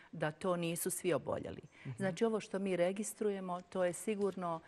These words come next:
Speaker 1: manje od jedne trećine oboljelih od gripe, jer evo da svi vratimo sami sebe u, u toj
Speaker 2: Mhm.
Speaker 1: priči. Kad smo lagano,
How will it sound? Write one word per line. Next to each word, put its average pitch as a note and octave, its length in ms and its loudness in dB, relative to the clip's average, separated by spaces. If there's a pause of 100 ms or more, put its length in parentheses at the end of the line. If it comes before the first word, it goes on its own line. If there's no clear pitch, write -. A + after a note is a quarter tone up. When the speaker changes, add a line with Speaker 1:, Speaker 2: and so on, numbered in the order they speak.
(220)
Speaker 1:
manje G#3 600 4
od E3 160 -2
jedne F#3+ 360 2
trećine E3 720 0
oboljelih C#3+ 720 0
od D3 140 -2
gripe, D#3 460 -4 (280)
jer G#3+ 140 4
evo G3 200 6
da D#3+ 140 4 (200)
svi G3 300 0 (140)
vratimo E3 720 4 (100)
sami D#3+ 560 4 (160)
sebe E3 480 6 (720)
u, E3 80 -10 (220)
u E3+ 60 -4
toj E3 200 6
Speaker 2:
Mhm. D3 120 2
Speaker 1:
priči. F#3+ 420 0 (220)
Kad A3+ 160 0
smo G3+ 180 2
lagano, E3+ 520 6